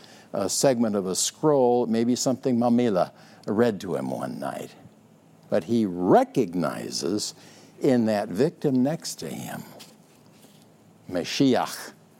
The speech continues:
He's looking at Israel's ancient dream. And then he does three things <laughs>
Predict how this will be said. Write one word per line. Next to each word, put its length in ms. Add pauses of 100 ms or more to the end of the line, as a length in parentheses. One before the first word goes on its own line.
(420)
He's 300
looking 480
at 200
Israel's 920 (1200)
ancient 540 (200)
dream. 600 (1000)
And 140
then 120
he 100
does 300
three 240
things 600 (300)
<laughs> 100